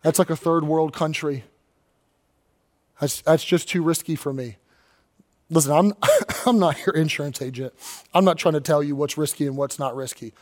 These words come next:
But come on. We can't ever do anything? We can't go anywhere where it's, like,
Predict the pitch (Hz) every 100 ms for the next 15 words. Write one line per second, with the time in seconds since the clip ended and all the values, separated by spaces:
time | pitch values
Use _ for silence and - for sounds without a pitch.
0 | _ 202 - 233 123 - _ _ _ _
1 | _ _ _ _ _ _ _ _ _ _
2 | _ _ _ _ _ _ _ _ _ _
3 | _ - 180 254 233 196 170 170 240 277
4 | 294 269 _ _ _ _ _ _ _ _
5 | _ _ - 190 262 160 175 285 330 349
6 | 311 - _ _ _ _ _ _ _ _
7 | - 180 185 196 185 -